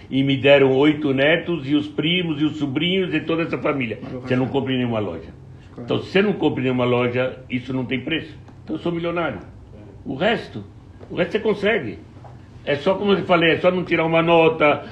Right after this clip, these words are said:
Speaker 1: é só enganar o outro, é só fazer isso que o dinheiro entra. Isso não é problema.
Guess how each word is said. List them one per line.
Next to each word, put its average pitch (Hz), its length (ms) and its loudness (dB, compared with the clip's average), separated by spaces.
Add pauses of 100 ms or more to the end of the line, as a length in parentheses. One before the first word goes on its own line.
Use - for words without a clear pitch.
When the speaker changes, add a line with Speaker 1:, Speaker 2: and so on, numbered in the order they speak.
(140)
Speaker 1:
é 139 100 2
só 165 160 2
enganar 165 320 4
o 160 140 4
outro, 165 580 2
é 156 100 2
só 165 120 0
fazer 156 320 -2
isso 180 200 -2
que 180 60 -6
o 170 40 0
dinheiro 170 420 0
entra. 127 300 -4
Isso 117 180 -10
não 170 80 -4
é 170 40 -4
problema. 120 380 -6